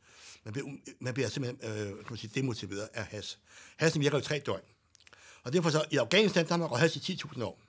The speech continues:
I Afghanistan må man gerne ryge hash og købe og sælge hash. Det er lovligt. Men man begynder ikke at ryge hash, før man bliver oppe i tyverne. Man bliver, man bliver typisk syvogtyve, otteogtyve år gammel, før man begynder at ryge hash med de gamle.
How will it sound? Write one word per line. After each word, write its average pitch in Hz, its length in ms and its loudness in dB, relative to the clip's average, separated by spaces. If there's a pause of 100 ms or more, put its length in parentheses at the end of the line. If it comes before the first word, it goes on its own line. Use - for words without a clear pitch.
(1080)
I 123 60 -6
Afghanistan 165 580 6
må 104 100 -6
man 107 100 -4
gerne 175 280 0
ryge 175 200 2
hash 156 240 2 (340)
og 143 140 -6
købe 160 240 4
og 147 60 -2
sælge 135 200 0
hash. 90 140 -6 (120)
Det 160 60 0
er 147 40 0
lovligt. 104 340 -2 (720)
Men 175 340 8 (760)
man 135 120 -4
begynder 170 300 4
ikke 175 120 2
at 156 60 -4
ryge 139 160 6
hash, 147 280 0 (220)
før 147 120 -2
man 143 60 0
bliver 139 140 -2
oppe 135 120 -4
i 139 40 -12
tyverne. 170 320 -2 (320)
Man - 120 -8
bliver, 120 140 -2 (220)
man 139 100 -2
bliver 131 140 -2 (220)
typisk 196 380 2 (240)
syvogtyve, 151 420 0
otteogtyve 139 320 2
år 117 60 -4
gammel, 143 340 0 (340)
før 170 100 2
man 165 40 2
begynder 151 220 0
at 139 40 2
ryge 127 100 2
hash 147 200 0
med 156 80 0
de 160 60 -2
gamle. 160 320 4